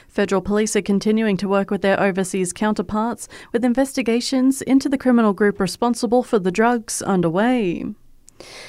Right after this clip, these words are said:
And the Tuggeranong foreshore is set to undergo a bit of a facelift, with upgrade works officially kicking off. They're set to feature upgraded playgrounds at the park, better pedestrian connections,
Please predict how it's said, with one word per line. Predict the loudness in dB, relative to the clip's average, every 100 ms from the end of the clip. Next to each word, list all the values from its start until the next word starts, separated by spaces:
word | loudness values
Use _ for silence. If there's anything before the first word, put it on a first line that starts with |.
| -18 -4
And | -2 0
the |
Tuggeranong | -2 -2 0 0 0
foreshore | -2 -4 -2 -2 0
is | 0
set | -2 -2
to | -2
undergo | 0 0 0 2 2 0
a | 2
bit | 2
of | 4
a | 2
facelift, | 0 0 0 -2 -2 -6
with | -4 0
upgrade | 0 2 2 4
works | 2 0 0 -4
officially | -2 -2 0 0 2
kicking | 2 2 0 0
off. | 0 0 -4 -12 -20 -20 -20 -12 -4
They're | -4
set | -2 -4
to | -2
feature | -4 -4 0 0 2
upgraded | -2 2 2 2 0
playgrounds | 0 0 2 2 2 2
at | -2
the |
park, | -2 -2 0 0 -2 -8
better | 0 0 0
pedestrian | 0 -2 -2 -2 0 0
connections, | 0 -2 -2 -2 -2 -2 -8